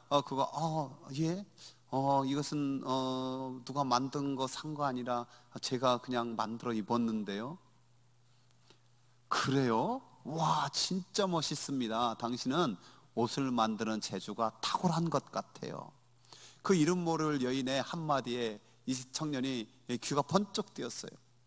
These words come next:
그래서 작은 의상실을 어렵게 차리게 되었고, 점점점 소문이 나자 그의 옷이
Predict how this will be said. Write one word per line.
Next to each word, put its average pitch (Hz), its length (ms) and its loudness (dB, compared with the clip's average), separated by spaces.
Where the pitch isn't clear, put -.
그래서 131 520 4
작은 135 420 0
의상실을 120 540 -2
어렵게 127 460 -4
차리게 117 440 -6
되었고, 113 680 -2
점점점 131 640 0
소문이 135 420 -2
나자 101 580 0
그의 170 160 2
옷이 147 480 0